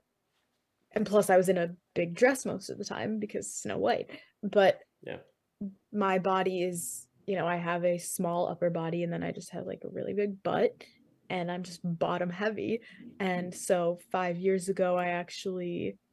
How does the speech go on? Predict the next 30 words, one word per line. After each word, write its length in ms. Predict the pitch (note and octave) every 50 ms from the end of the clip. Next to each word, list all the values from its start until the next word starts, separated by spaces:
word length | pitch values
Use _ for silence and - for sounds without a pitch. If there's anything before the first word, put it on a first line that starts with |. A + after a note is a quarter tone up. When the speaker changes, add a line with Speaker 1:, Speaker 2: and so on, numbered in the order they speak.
| _ _ _ _ _ _ _ _
Speaker 1:
um, 520 | - F#3+ F#3+ F#3 D#3+ A2 G2+ G2 - - - - _ _ _ _ _ _ _ _ _ _ _ _ _
I 140 | F#3 F#3 F#3
did 340 | F3 - - F#3 F3+ F3 F3
have 420 | F3 F3 F3+ F3 F3 F3 F#3 G3 -
on 180 | - F#3+ F3+ F3+
my 140 | F3 E3+ E3+
legs, 720 | F3 F3+ F3+ F#3 F#3+ - A2 G#3+ G#3 A3 G#3+ - - - - -
I 80 | -
had 360 | F#3 F3 E3+ E3+ - - F#3+ - - _ _ _ _ _ _ _ _ _ _ _ _ _ _ _ _ -
liposuction 720 | - G3 G3+ G#3+ D4+ C#4+ C4 - - F#3 F3 - - F#3+ F#3
in 100 | F3+ F3+
an 80 | F3+ F3+
attempt 540 | F3 - - G3 F3+ F3 E3 - - - - -
to 280 | - F#3 F3+ F3 E3+ E3+ - _ _ _ _ _ _ _ _ _ - -
balance 340 | G#3 F#3 F3 F3 F3 E3+ -
out 140 | F#3 E3+
my 120 | F3 F3+ F3+
proportion. 500 | - F3+ - - A#3 A#3+ A#3 - - -
Is 140 | - E3+ F3
that 140 | F3+ E3
in 120 | E3+ F3 F3
there? 260 | F3+ F#3 G3 G#3+ G#3 _ _ _ _ _ _ _ _ _ _ _
Speaker 2:
It's 200 | - - F#3+ -
in 100 | C#3 C#3
the 60 | C#3
notes. 280 | C3+ A#2+ - - - - -
Speaker 1:
Okay. 240 | D#4+ E4+ - C#4+ - - - - - - - D#4 B3+ - _
Um, 360 | - G#3+ G#3 G3 F#3 F3+ F#3+ G3 - - -
<laughs> 180 | - _ _ -
I, 1900 | A3+ B3+ - D4+ D4+ D#4 - B3 C#4+ C4+ A#3 A3 C4 B3 A3+ A#3+ B3 B3+ - - E4+ G#4 G#4+ G4+ F4+ D#4+ C4 G#3 - _ _ _ _ - G3+ G3 -